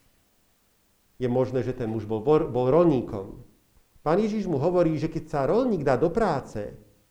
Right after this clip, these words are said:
začne orať a chopí sa pluhu, tak sa musí sústrediť na túto prácu, aby bola poriadne vykonaná, aby za niečo stála, aby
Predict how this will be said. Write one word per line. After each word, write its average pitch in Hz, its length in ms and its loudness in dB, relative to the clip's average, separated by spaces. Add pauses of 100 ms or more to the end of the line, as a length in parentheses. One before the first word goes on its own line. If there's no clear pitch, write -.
(340)
začne 113 480 -6
orať 143 560 2 (640)
a 131 80 -2
chopí 175 320 -2
sa 135 160 -4
pluhu, 123 640 -2 (1040)
tak 151 160 -4
sa 165 160 0
musí 175 240 -2
sústrediť 240 640 -4
na 135 160 2
túto 143 240 -4
prácu, 135 560 2
aby 123 160 -2
bola 123 240 0
poriadne 196 580 2
vykonaná, 170 720 0 (560)
aby 143 240 -4
za 165 160 4
niečo 196 320 0
stála, 160 640 -4 (640)
aby 175 160 -2